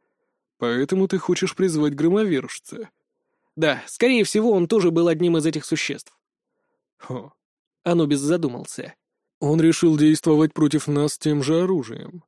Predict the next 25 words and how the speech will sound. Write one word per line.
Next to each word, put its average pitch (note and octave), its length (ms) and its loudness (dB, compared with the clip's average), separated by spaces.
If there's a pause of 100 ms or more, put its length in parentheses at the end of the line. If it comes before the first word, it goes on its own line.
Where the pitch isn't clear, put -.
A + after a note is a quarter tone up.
(480)
«Что - 220 -2
ты G#3 140 4
имеешь F3 320 2
в D3+ 40 0
виду?» F3+ 340 -2 (800)
«Духи, C#3+ 540 0 (120)
Владимир E3+ 520 4
Аркадьевич. - 680 -4 (460)
Раз D#3 220 4
парню F#3 400 6
из D#3 80 6
живого F3 380 4
металла E3 460 4
не E3 220 4
сработали, F#3+ 720 2
он F#3+ 160 4
решил G3 320 2
собрать F3 400 2
армию F3+ 440 4
из E3+ 240 0
духов, F3+ 420 -4
которые C3+ 440 0
настроены D#3+ 640 0
против D3 340 -2
людей. E3 460 -2